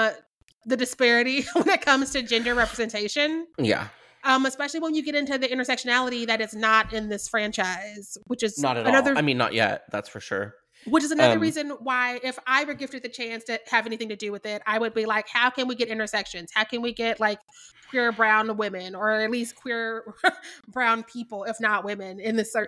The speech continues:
Speaker 1: situation?" Because I think that, again, we have to, we have to own the world we're in. And in the world
Speaker 2: Yeah.
Speaker 1: we're in, it's not all cis white people. It's, it's very gender nonconforming. It's very non-binary. It's very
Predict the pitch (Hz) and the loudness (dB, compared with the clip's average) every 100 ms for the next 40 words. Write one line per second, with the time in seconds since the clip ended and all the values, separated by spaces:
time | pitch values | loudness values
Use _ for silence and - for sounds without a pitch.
0 | - - 220 208 208 - 180 202 247 233 | -4 -4 -2 -2 -4 -6 -10 -6 -2 -2
1 | 247 269 269 269 262 269 247 285 262 214 | -2 -2 2 4 4 0 -4 -2 -2 -4
2 | 202 233 240 247 - 269 262 262 254 247 | -6 -2 2 2 0 0 2 2 0 -2
3 | 277 302 302 359 277 269 262 233 233 214 | 0 0 0 -2 -2 -2 -2 -2 -2 -2
4 | 190 190 180 165 - 240 240 247 247 277 | -6 -8 -8 -10 0 2 4 4 6 6
5 | 277 311 247 240 240 240 226 233 226 226 | 4 0 0 0 -2 -2 -6 -4 2 6
6 | 226 226 220 214 214 - 220 - 208 190 | 6 4 2 2 -2 -4 -4 -2 -2 -2
7 | - 190 196 185 185 226 226 - 240 240 | -8 -12 -10 -12 -2 -2 -2 -6 -4 -4
8 | 220 240 240 233 233 233 240 226 220 208 | 2 6 8 6 4 2 0 -2 -2 -4
9 | 208 247 240 240 233 226 220 - - - | -4 -2 0 0 0 -2 -4 -10 -20 0
10 | 226 220 226 220 220 220 214 214 220 196 | 2 4 4 6 6 4 2 0 -2 -4
11 | 220 208 208 240 233 233 233 226 226 214 | -4 -2 2 2 2 0 0 0 0 -2
12 | 220 214 220 214 214 214 220 214 | -4 0 4 4 4 0 -2 -4